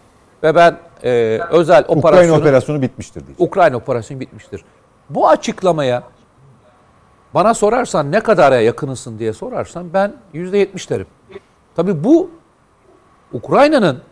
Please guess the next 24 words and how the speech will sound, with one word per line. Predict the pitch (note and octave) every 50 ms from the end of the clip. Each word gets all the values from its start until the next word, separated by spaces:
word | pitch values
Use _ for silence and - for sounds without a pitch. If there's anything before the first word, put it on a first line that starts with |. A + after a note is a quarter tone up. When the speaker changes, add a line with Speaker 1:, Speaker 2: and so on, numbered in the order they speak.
| _ _ _ _ _ _ _ _ _ - -
Speaker 1:
saldırılarını | - - D3+ D#3 D#3+ F3 D#3+ G3 G3+ A3 A3+ A#3 C4 D#4+ D#4+ -
devam | G#3+ G#3 A3 A#3 A#3+ A#3+
ettirip | G#3+ G#3+ - - A3+ A#3 A#3+ -
ettirmeyeceğiyle | G3+ F3 - - A3 G#3+ G#3+ G#3 F3+ B2 D#3 D3+ B2+ A2+ G#2+ G2
ilgili. | F2 E2 F2+ F2 F2 - _ -
Yani | A#2+ B2 A#2 A2+ B2 -
Ukrayna, | D#3 - - E3+ G3 G3+ G#3+ G#3 F#3 C#3+
"Yok | B2 D3 F#3 F3 -
kardeşim, | F#3+ F#3 F3+ F3+ D3+ - C3+ A2 G2 - _ _ _ _ _ _ _
zaten | - E3 F#3+ - A3 G#3 F#3 F3+
ben | E3 D3+ -
tanımıyorum | D3 D3 D3 C#3+ C3+ B2 A#2 A2 B2 B2+ - _ - - _ _ _ _ _ _ -
ve | C3+ C#3+
ben | F#3 F#3 F#3 F#3+
bu | G3 G3
toprakları | - G3 F#3+ G3 F#3+ F3+ F3 - F#3+ F3+
geri | F3+ D#3+ F#3 F#3
almak | F#3 F#3+ G3 G3+ F#3+ -
için | - - - D3 C3 B2 - _ _ D#3
bu | G#3+ -
topraklara | A3 G3 - - F3+ E3 - - F3 E3 D#3+
saldırmaya | - - E3 D#3+ E3+ D#3 F3 E3 D#3+ D3 C3 A#2+
devam | C3 E3+ F#3 F3+ F3 D#3 D#3
ediyorum." | F3+ D#3+ D3+ E3 D#3 C#3+ C#3 C3 B2